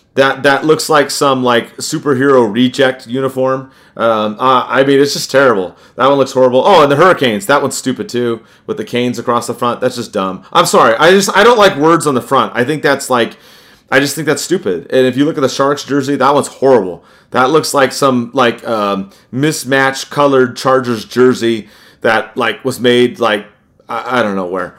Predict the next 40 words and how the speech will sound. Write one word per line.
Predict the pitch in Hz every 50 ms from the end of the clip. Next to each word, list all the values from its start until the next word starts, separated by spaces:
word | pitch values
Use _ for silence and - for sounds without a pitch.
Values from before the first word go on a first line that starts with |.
| - -
I, | - 139 147 165
it's | 175 160 160
just | 170 - 123
horrible. | 139 135 117 104 95
The | 92 101
Sharks | - 160 160 160 - -
one | 127 113 107
is, | 101 98
is | 95 113 123 117
just, | - 117 113 - - - _ _ _ _ - _ - _ _ _ - _ -
it's | 139 - - -
gross, | - - 110 117 127 123 117 98 - - - -
disgusting. | _ - 104 - - 117 107 - - 98 92 90 87 _ _ _ - _ _
Uh, | - 110 113 123
I | 131 139
just | 131 147 -
don't | - 160 143 135
like | 135 135 135 131 - - 120
the, | 120 127
the | 123 127 120 120 117
ones | 107 113 127 127 123 117 - - - -
with | - 117 -
the | 110 98
words | 101 113 120 120 104 107
on | 98 92 92
there, | 87 82 85 82 -
especially | - 120 113 123 123 135 175 175 - 123 117
the | 104
Sharks. | 101 - 127 113 104 98 - - - _ _
<laughs> | _ - -
That | 190 190 180 - 170
one | 170 135 - - - - -
with | - 151
the | 143 -
funky | - 147 151 143 135 143 127
font | 127 - 127 123 127 135 135 131
and |
the | 113 -
funky | 113 123 117 - 107
colors. | 98 - 120 117 117 117 120 120 - -